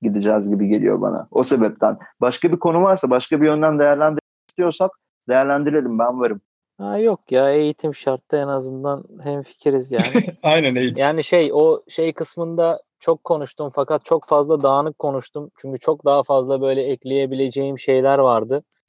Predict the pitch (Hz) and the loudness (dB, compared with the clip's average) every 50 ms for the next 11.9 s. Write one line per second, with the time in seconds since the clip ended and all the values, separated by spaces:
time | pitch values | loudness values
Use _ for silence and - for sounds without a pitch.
0 | _ _ _ - 131 139 151 151 156 151 - _ _ _ _ - - - 151 139 | _ _ _ -6 -6 -4 -4 -4 -6 -6 -8 _ _ _ _ -10 -4 -2 -2 -2
1 | 113 - _ _ _ - 123 117 117 117 117 117 120 120 _ _ _ _ _ _ | -2 -6 _ _ _ -12 -10 -8 -6 -6 -6 -8 -10 -12 _ _ _ _ _ _
2 | _ - 151 156 151 143 139 135 139 135 135 - - 139 135 139 131 - - 131 | _ -4 0 2 4 4 4 4 2 0 -4 -4 -4 -4 -2 -2 -4 -4 -6 -6
3 | - 135 127 131 135 135 131 120 123 117 117 113 117 120 117 117 120 120 120 117 | -4 -4 -4 -4 -2 -2 -2 0 0 -2 -4 -4 -8 -8 -8 -8 -8 -10 -10 -12
4 | - - 123 120 120 120 123 123 131 139 - _ _ _ - 120 120 120 117 127 | -10 -8 -8 -6 -6 -4 -4 -4 -4 -4 -6 _ _ _ -2 -2 -2 0 -2 -4
5 | 127 117 131 127 123 127 123 123 113 135 120 120 127 123 127 131 131 127 117 113 | -4 -4 -4 -4 -4 -4 -4 -2 -2 0 2 2 2 2 2 2 2 2 2 2
6 | 113 113 117 120 123 127 - - 113 - - 101 101 101 101 101 101 101 101 - | 2 2 2 0 -2 -4 -4 -6 -6 -6 -6 -10 -10 -10 -8 -8 -8 -8 -8 -8
7 | 107 104 101 98 98 98 113 123 - _ _ _ - 113 107 101 - - 110 - | -8 -6 -6 -6 -8 -8 -12 -16 -18 _ _ _ -18 -16 -16 -8 -6 -6 -6 -4
8 | _ - 107 101 98 107 110 110 - - _ _ _ _ - - - - 113 113 | _ -4 -4 -4 -2 -2 -2 -2 -4 -6 _ _ _ _ -20 -16 -10 -8 -8 -6
9 | 123 120 120 120 110 117 117 110 110 107 113 117 113 110 110 110 113 113 117 113 | -4 -4 -4 -4 -4 -2 -2 -2 -4 -4 -6 -8 -8 -8 -6 -6 -6 -6 -6 -6
10 | 107 104 98 98 98 98 104 117 _ _ _ _ _ _ _ - 110 104 104 107 | -8 -8 -6 -6 -8 -8 -10 -12 _ _ _ _ _ _ _ -8 -8 -8 -6 -6
11 | 107 113 120 110 - - 120 120 - _ _ _ _ _ _ - - | -8 -8 -8 -8 -10 -12 -14 -14 -16 _ _ _ _ _ _ -12 -8